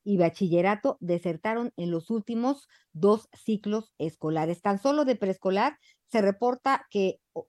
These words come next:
quinientos ochenta y un mil alumnos abandonaron las aulas en los últimos dos años.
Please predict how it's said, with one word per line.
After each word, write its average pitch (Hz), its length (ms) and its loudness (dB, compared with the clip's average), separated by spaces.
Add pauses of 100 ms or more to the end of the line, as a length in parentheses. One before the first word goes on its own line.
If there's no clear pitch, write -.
(120)
quinientos 262 520 -2
ochenta 196 380 -4
y 180 120 -2
un 185 160 0
mil 233 160 0
alumnos 226 540 0 (220)
abandonaron 190 640 2
las 175 160 -4
aulas 240 320 -4 (260)
en 196 160 0
los 190 160 0
últimos 214 420 -2
dos 220 180 -2
años. 226 340 -2